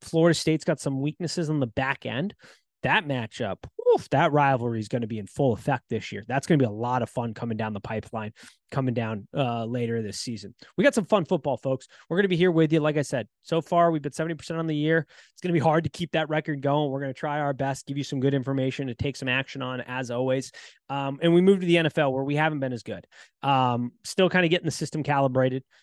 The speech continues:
to say the least. Thursday night, we've been, been pretty good on. Uh, the Pick Two Thursday cards have been, been going well,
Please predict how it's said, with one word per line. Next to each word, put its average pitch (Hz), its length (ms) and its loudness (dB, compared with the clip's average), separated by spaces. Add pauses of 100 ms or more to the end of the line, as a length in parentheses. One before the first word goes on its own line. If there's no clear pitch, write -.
(120)
to 135 60 -14
say 135 200 -6
the 127 80 -6
least. 120 320 -6
Thursday 170 340 6
night, 143 260 2
we've 139 140 -2
been, 123 300 -2 (180)
been 127 140 -4
pretty 156 260 2
good 135 220 4
on. 135 260 0 (240)
Uh, 127 200 -2
the 117 80 -10
Pick 170 200 0
Two 175 160 -2
Thursday 151 400 2
cards 147 420 0
have 135 120 -8
been, 131 320 -6 (120)
been 135 120 0
going 131 260 2
well, 131 260 0